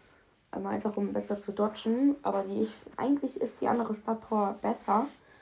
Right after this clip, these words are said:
Da, wo sich seine Reichweite um dreizehn Prozent vergrößert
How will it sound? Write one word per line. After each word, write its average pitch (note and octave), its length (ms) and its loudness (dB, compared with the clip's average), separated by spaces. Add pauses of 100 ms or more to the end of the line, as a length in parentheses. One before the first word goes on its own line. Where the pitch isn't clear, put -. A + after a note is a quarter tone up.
(440)
Da, A3 220 4
wo A3 200 6
sich A3 260 0
seine G3+ 300 -2
Reichweite A#3 640 2
um G3+ 560 2 (680)
dreizehn A#3+ 400 2
Prozent A3+ 400 2
vergrößert A3+ 640 2